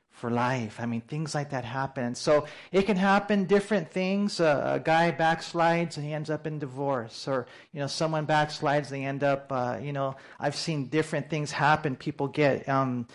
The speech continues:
physically disciplined by God to where they can no longer, you know, do the things they used to do. And so it's good for us to take the, the warnings to heart.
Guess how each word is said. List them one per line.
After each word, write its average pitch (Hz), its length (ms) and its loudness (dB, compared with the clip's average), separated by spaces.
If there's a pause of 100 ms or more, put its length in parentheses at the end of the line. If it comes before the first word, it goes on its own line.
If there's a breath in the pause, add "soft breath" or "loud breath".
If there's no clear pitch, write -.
(140 loud breath)
physically 151 1200 4
disciplined 147 720 2
by 135 160 4
God 135 460 4
to - 120 -6
where 139 140 2
they 139 140 4
can 143 180 -6
no 139 140 0
longer, 139 600 4 (320 loud breath)
you 143 60 -6
know, 135 120 2
do 143 180 4
the 139 100 4
things 135 380 -2
they 127 80 0
used 127 320 -6
to 131 80 -6
do. 123 260 -4
And 127 120 -4
so 135 280 4 (300 loud breath)
it's 180 180 0
good 233 240 4
for 233 220 6
us 233 160 6
to 202 100 4
take 208 380 2
the, 180 180 8
the 156 160 2
warnings 180 460 2
to 170 120 0
heart. 165 560 2